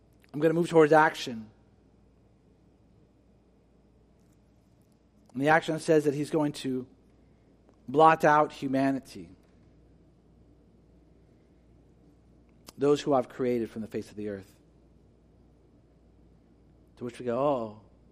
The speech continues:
that's the story of Noah. God wipes out the earth." But I go, "But I don't think that is the story of Noah."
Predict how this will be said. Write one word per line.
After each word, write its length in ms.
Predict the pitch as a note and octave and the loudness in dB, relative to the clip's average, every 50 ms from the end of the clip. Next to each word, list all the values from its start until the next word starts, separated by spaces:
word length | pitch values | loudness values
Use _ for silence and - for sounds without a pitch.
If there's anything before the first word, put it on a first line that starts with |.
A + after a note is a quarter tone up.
| _ _ _ _ _ _ _ _ _ _ _ - - _ _ _ _ _ _ _ _ _ | _ _ _ _ _ _ _ _ _ _ _ -20 -20 _ _ _ _ _ _ _ _ _
that's 240 | _ C3+ C3+ C3 - | _ -6 -6 -6 -10
the 80 | - A#2+ | -16 -18
story 360 | - - D3 C#3 C3 B2+ A#2 | -12 -8 -6 -4 -4 -4 -4
of 80 | G#2+ | -6
Noah. 340 | A2+ C3 B2+ B2 A2+ G2+ F#2 F#2 F#2 _ _ _ _ _ _ _ _ _ _ _ _ _ _ _ _ _ _ _ _ _ _ _ _ _ _ _ _ _ _ _ _ | -6 -6 -6 -6 -6 -8 -12 -18 -20 _ _ _ _ _ _ _ _ _ _ _ _ _ _ _ _ _ _ _ _ _ _ _ _ _ _ _ _ _ _ _ _
God 200 | - D3 C#3+ C3+ | -6 -4 -4 -4
wipes 420 | B2+ B2 D3 D#3+ F3 E3+ - - | 0 2 4 4 4 4 2 2
out 240 | F3+ D#3+ D#3 - - | 2 2 2 0 -2
the 160 | D3 C#3+ C#3+ | -4 -4 -2
earth." 340 | C3+ D#3+ F#3+ - - - - _ _ _ _ _ _ _ _ _ _ _ _ _ _ _ _ _ _ _ _ _ _ _ _ _ _ _ _ _ _ _ - - - _ _ _ _ _ | -4 -4 -8 -14 -20 -20 -20 _ _ _ _ _ _ _ _ _ _ _ _ _ _ _ _ _ _ _ _ _ _ _ _ _ _ _ _ _ _ _ -20 -20 -20 _ _ _ _ _
But 100 | - A#2 | -12 -12
I 20 | B2+ | -6
go, 140 | C3+ D#3 | -4 0
"But 100 | D3 E3 | 2 4
I 60 | F3+ G3 | 4 4
don't 120 | A3+ G#3+ | 4 2
think 200 | - A#3+ A#3 A#3 | 0 -4 -4 -2
that 140 | F3 D#3+ D#3 | 0 0 0
is 120 | C3 - | 0 -4
the 80 | - A2 | -10 -18
story 240 | - - A#2+ G#2+ G2 | -14 -12 -10 -10 -10
of 100 | F2+ E2+ | -10 -14
Noah." 260 | F#2 F2 E2 D#2 | -16 -18 -18 -20